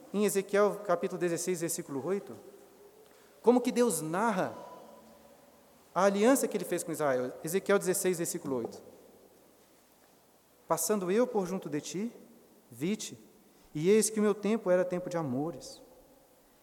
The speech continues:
Estendi sobre ti as abas do meu manto e cobri a tua nudez. Dei-te juramento e entrei em aliança contigo, diz o Senhor Deus, e passaste a ser minha." Eu estava pensando que da mesma forma em que o casamento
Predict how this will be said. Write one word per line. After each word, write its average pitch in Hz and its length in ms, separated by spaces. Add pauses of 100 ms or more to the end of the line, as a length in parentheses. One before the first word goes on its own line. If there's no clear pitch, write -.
(160)
Estendi 147 560
sobre 156 300
ti 156 200
as 139 240
abas 151 320
do 139 80
meu 139 140
manto 220 460 (680)
e 139 80
cobri 147 440
a 185 40
tua 185 140
nudez. 185 640 (480)
Dei-te 190 280
juramento 196 640
e 190 80
entrei 180 340
em 180 40
aliança 175 400
contigo, 175 500
diz 175 220
o 180 80
Senhor 156 280
Deus, 127 460 (600)
e - 40
passaste 170 460
a 170 60
ser 170 160
minha." 170 320 (1600)
Eu 170 60
estava 196 260
pensando 196 380
que - 80
da 190 140
mesma 202 200
forma 190 300
em 180 40
que 190 100
o - 20
casamento 175 680